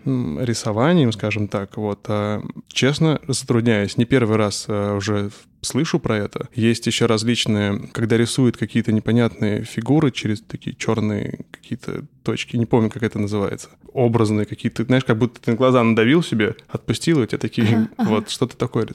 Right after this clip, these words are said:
Speaker 1: Нейрографика, вот.
Speaker 2: А, нейрографика.
Speaker 1: Вот,
Speaker 2: Мгм.
Speaker 1: про это слышал. Э, с-, тоже разные мистические истории слышал, что там исполняются различные желания, вот. Хочется понять,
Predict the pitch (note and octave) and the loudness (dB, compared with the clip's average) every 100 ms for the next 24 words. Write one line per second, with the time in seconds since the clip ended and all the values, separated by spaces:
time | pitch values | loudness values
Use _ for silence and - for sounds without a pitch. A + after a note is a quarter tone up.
0 | - C3 C3+ B2 A#2+ G2+ - G#2 G#2 G#3 | 2 4 4 4 0 -2 -6 -2 0 0
1 | G3 G3 F#3+ - F3+ - - - G#2 G#2 | 0 -2 -4 -8 -10 -14 -10 -2 2 2
2 | A3 C3+ B2+ - - A2 - G2+ F#2+ G#2+ | 2 2 2 -2 -2 -2 -2 -4 -2 -2
3 | G2+ - - A#2 G#2+ G#2+ A2 G2+ G#2 G#2 | -2 -4 2 4 6 4 4 2 2 0
4 | G2+ A2+ G2+ - - G2+ - A2+ G#2 - | 0 -4 -4 -6 -4 -4 0 0 0 -2
5 | A2 - G#2+ - - G#2 G2+ - - - | -6 -4 -6 -6 -4 -2 -2 -4 -8 -14
6 | - - - A2 G#2+ G#2 G2+ G#2+ G#2 G#2 | -12 -10 -4 -2 0 -2 -4 -6 -4 -4
7 | - G2 G2+ A2+ D3 B2 G#2 G2+ - - | -4 -4 -2 0 2 0 0 -4 -6 -12
8 | _ - B2+ - - A#2+ C#3 C#3 - - | _ -4 -4 -6 -2 2 2 0 -10 -12